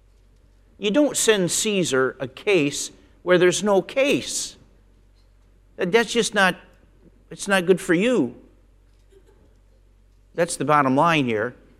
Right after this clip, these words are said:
It's not good for Festus. So I think what is happening here is that Festus has given the centurion some instructions to treat Paul well, because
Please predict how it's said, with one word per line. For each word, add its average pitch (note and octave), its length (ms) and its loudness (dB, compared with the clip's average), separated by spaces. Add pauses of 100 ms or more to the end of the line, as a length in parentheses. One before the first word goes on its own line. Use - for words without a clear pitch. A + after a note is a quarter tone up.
(260)
It's - 100 -20
not F#3 160 0
good A#3 140 0
for F3+ 140 -4
Festus. - 720 -6 (680)
So - 160 0
I E3+ 80 4
think C4+ 340 0
what F#3+ 220 4
is D3+ 120 -8
happening G#3 480 -2
here D3 340 2 (280)
is D3 260 -2
that C#3+ 200 -2
Festus F3+ 600 0
has C3+ 180 -2
given D#3 500 -2 (180)
the C3 120 -6
centurion E3 600 -2
some C#3 200 -4
instructions C#3 640 -4 (580)
to - 140 -8
treat - 420 -4
Paul D3+ 340 0
well, B2 520 2 (320)
because B2+ 720 0